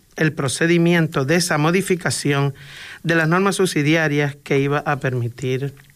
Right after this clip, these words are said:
eh, pues, desbloquear, dar seguridad jurídica a los técnicos para que puedan emitir un informe que le-, que,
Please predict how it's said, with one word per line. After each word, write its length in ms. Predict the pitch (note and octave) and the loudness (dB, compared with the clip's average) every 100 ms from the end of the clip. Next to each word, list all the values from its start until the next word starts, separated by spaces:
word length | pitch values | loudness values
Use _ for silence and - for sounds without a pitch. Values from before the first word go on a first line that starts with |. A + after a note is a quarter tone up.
| - | -10
eh, 500 | D3 C3 B2 A#2 A#2 A2 | -2 0 2 0 -2 -4
pues, 320 | C3 B2 A#2 - | -2 0 0 -4
desbloquear, 720 | C#3+ C3+ D3 C#3+ D3 D3 D3+ | -2 2 2 0 0 -2 -2
dar 160 | D3 F3+ | 0 0
seguridad 460 | E3+ E3+ D#3 D3 C#3 | 2 2 4 2 2
jurídica 480 | C#3 C#3+ C#3+ C#3 | 2 2 0 0
a 40 | C3 | 0
los 180 | A#2+ - | 0 0
técnicos 520 | D3+ D#3+ D#3 D#3 D#3 - - - - - - - | 0 0 2 0 -2 -6 -20 -20 -20 -20 -20 -6
para 160 | D#3 | -2
que 100 | C#3+ | 0
puedan 240 | C#3+ D3+ D3+ | 0 0 0
emitir 380 | D3 C3+ D3 D3+ | 0 0 0 2
un 120 | C#3+ | 2
informe 800 | C3 A2+ - D#3+ G3 F#3+ G3 F3+ | 0 -2 0 2 4 4 2 0
que 180 | C#3+ B2+ | 0 2
le-, 340 | B2+ B2+ A#2+ | 2 2 0
que, 320 | C3 C3 B2+ | -2 0 0